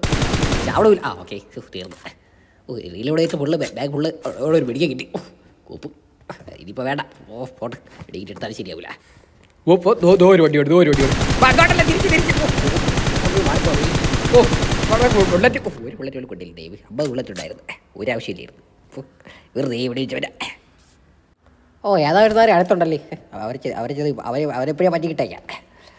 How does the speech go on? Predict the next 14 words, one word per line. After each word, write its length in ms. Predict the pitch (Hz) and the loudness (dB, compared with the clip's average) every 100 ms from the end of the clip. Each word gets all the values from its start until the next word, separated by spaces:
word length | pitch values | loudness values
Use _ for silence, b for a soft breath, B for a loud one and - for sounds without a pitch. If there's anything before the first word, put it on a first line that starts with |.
| b _ | b _
സ്പൈഡർമാൻ 340 | - 139 151 110 | -4 -2 -2 -6
കളിക്കും. 240 | 87 - 135 | -10 -12 0
ആ, 40 | 165 175 - | 0 0 0
come 120 | 190 | 6
on, 100 | 220 220 | 6 6
come 140 | 220 233 | 4 6
on. 80 | 233 - | 4 2
ഓ, 40 | 294 285 277 | 2 2 0
ഓക്കെ, 160 | 226 202 - | 2 2 0
സക്സസ്, 280 | - 190 - | -4 -4 -4
സക്സസ്. 300 | - - - - - b - | -8 -8 -8 -20 -20 b -16
വീട് 160 | 104 143 | -14 -8
ജാത്ത 140 | 135 151 | -4 -2
വെളിയാക്കണമേ. 480 | 131 127 101 95 104 | -2 -4 -8 -14 -16